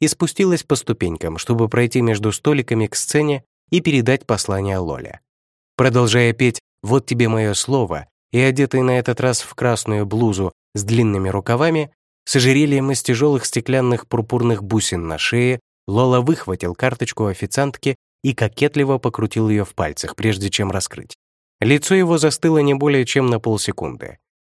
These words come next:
прежде чем он закружился, притопнул ногой,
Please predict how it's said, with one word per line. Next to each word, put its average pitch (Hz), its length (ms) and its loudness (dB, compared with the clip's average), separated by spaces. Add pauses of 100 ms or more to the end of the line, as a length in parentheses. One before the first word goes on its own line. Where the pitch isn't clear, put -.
(140)
прежде 123 300 4
чем 120 240 2
он 113 100 2
закружился, 127 720 -2 (180)
притопнул 123 600 2
ногой, 107 480 0